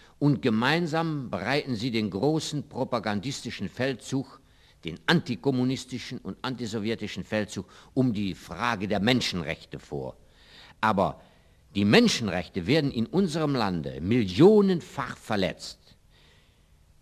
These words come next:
Hunderttausende ausländischer Arbeiter leben in Ghettos.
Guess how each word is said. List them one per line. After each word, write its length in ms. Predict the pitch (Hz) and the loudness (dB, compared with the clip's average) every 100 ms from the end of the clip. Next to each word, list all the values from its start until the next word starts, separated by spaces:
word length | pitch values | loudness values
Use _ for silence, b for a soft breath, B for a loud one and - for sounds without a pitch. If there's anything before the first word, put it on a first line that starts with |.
| _ _ _ _ _ _ _ _ - | _ _ _ _ _ _ _ _ 4
Hunderttausende 680 | 226 185 - 156 127 120 120 | 6 6 4 0 0 0 0
ausländischer 800 | 147 - 107 95 87 95 80 104 | 0 0 -2 -2 -4 -6 -6 -4
Arbeiter 540 | 107 90 90 82 87 | -4 -2 -2 -2 -2
leben 540 | 90 113 135 120 131 - | 0 2 0 -2 -6 -6
in 160 | 101 92 | -6 0
Ghettos. 600 | 127 101 78 - - | 0 0 -6 -8 -16